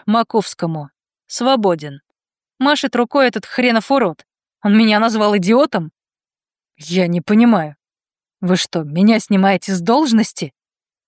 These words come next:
Из-за того, что у моей жены климактерический психоз? Вы совсем, что ли?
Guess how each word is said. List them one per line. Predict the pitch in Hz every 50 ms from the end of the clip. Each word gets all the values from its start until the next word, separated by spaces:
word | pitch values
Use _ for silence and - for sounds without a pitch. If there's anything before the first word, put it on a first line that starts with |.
| _ _ _
Из-за | - 196 180 170 175 214 -
того, | - 240 220 233 240
что | - - 220
у | 196 202
моей | 208 220 220 226 226 220
жены | 190 185 220 196 185 202 196
климактерический | - - 247 240 220 - - 269 226 240 202 - 220 - - 240 -
психоз? | - - 240 - - 320 285 - - - _ _ _ _ _ _ _ _ _ _ _ -
Вы | 175 190
совсем, | - - 214 196 - - 302 294 330
что | - - 254 202
ли? | 170 156